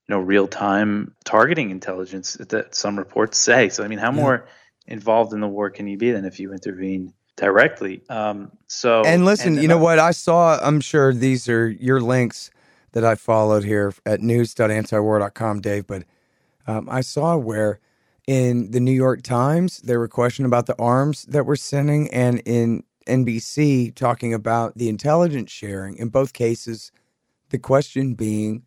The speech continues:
Speaker 2: just how complicit in the war does this make us? And does this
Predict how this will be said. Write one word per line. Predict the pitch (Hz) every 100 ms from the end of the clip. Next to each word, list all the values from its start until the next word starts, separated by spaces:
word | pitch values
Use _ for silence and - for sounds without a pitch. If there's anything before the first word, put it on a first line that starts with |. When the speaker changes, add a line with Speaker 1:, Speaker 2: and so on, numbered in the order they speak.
| _ _ _
Speaker 2:
just | - 147 135 120
how | - 120 120
complicit | - 110 123 127 - 104
in | 98 113 117
the |
war | 110 107 120 110
does | 107 110 113 -
this | 110 -
make | 110 123 -
us? | - - - - _ _ _ _
And | 113 107 101
does | 120 113
this | 117 -